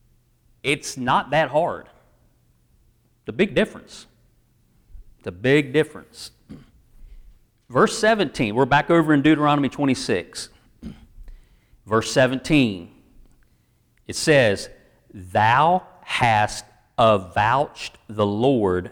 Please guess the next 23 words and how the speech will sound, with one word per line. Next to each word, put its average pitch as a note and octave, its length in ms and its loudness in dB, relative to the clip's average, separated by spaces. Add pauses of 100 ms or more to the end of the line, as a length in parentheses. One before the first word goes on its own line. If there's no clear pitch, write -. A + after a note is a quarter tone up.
this A2+ 360 -2
day G#2+ 340 2
to - 180 -10
be A#2 420 2
thy G2 460 0
God, F#2 580 -4 (600)
and A#2+ 180 2
to G#2+ 140 -6
walk A2 760 0
in B2+ 200 2
his G#2 340 0 (100)
ways, F3 720 2 (300)
and A2+ 220 -2
to G#2 120 -4
keep - 540 -2
his A2 360 0
statutes, E3 840 -2 (400)
and B2 240 2
his A2+ 320 0
commandments, D#3 1040 -2 (280)
and B2 260 2
his G2+ 260 0
judgments, D3+ 800 -2